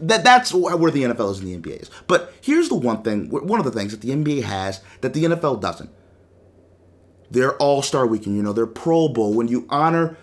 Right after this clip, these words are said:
the best players that season in the game in that particular sport. And I think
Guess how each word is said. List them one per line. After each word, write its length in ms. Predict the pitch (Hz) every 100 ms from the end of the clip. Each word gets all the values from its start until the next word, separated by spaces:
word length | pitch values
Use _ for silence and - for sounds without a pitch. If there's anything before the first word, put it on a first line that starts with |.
| - -
the 80 |
best 440 | 107 131 135 - -
players 600 | - 127 123 120 117 104
that 260 | 117 127
season 480 | 123 117 107 110 107 110
in 180 | 110 110
the 60 |
game 280 | 101 98 98
in 100 | 92
that 200 | 92 92
particular 480 | - 110 95 107 104
sport. 480 | - - 175 - - - - - - - - - - - - _ - - - - - -
And 160 | 190 175
I 120 | 156
think 540 | 156 - 269 320 330